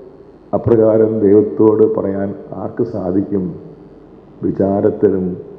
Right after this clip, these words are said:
വാക്കിലും പ്രവൃത്തിയിലും നിരന്തരം തന്നെ തന്നെ വിശുദ്ധീകരിക്കുവാൻ അതീവ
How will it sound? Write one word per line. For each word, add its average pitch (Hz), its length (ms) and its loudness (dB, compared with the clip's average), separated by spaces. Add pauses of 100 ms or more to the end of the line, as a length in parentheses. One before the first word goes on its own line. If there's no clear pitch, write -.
(140)
വാക്കിലും 92 680 0 (360)
പ്രവൃത്തിയിലും 92 800 0 (580)
നിരന്തരം 101 840 2 (520)
തന്നെ 92 420 0
തന്നെ 95 340 -4 (480)
വിശുദ്ധീകരിക്കുവാൻ 107 1120 2 (400)
അതീവ 98 460 2